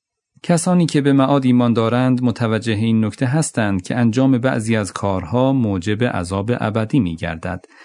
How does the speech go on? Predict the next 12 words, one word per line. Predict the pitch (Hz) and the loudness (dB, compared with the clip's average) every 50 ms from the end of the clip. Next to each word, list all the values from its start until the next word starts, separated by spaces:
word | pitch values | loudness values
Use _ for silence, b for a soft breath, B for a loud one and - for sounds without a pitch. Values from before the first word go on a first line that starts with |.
| B B - | B B 0
لذا | 190 190 185 175 180 170 | 0 0 2 2 0 0
سعی | 160 - 165 160 156 147 | 0 0 0 2 2 4
می‌کنند | 143 131 - - 123 113 110 107 104 98 | 2 2 0 0 -2 0 0 -2 -2 -2
آن | - 123 117 107 | 0 0 0 0
گناهان | - 110 104 101 95 92 113 117 110 | 0 -2 -2 -2 -2 0 0 0 0
را | 107 104 | 0 -2
مرتکب | 101 98 90 85 - 113 95 - 113 110 113 | -2 -2 -4 -4 -6 -6 -4 -2 -2 0 0
نشوند | 135 156 156 - 156 151 147 151 147 151 151 143 143 | -2 -2 -2 -2 -2 0 0 2 2 0 0 -2 -6
تا | - - - 127 | -6 -4 -2 -2
ایمانشان | 120 117 104 98 95 95 101 110 123 127 120 - 143 135 | -2 -2 -2 -2 -2 0 0 0 0 -2 -2 -2 0 0
محفوظ | 139 135 127 110 - - - 135 98 87 | 2 0 0 -2 -4 -2 0 0 0 -2
بماند. | - 87 82 78 85 87 90 80 - _ | -4 -6 -6 -6 -8 -10 -12 -14 -18 _